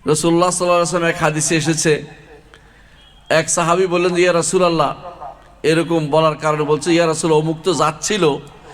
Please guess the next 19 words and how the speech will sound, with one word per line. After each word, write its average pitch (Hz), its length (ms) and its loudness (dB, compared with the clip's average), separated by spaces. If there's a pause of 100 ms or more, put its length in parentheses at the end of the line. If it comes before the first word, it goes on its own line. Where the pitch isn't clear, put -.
(240)
যাওয়ার 160 460 0
সময় 220 320 -4
শুধু 196 260 0
একটু 185 240 0
বসছিল, 156 560 -2 (540)
তার 147 220 2
উদ্দেশ্য 160 420 -2
এখানে 175 400 2
জিকিরের 151 420 0
মজলিসে 151 380 0
বসা 127 340 0
নয়।" 120 320 0 (680)
রাসূল 180 280 0
বললেন, 175 380 2 (880)
"নাহনু 151 380 0
কওমুন 160 500 0
লা 156 160 2
ইয়াশকা 151 440 0
জালিসুহুম" 135 720 0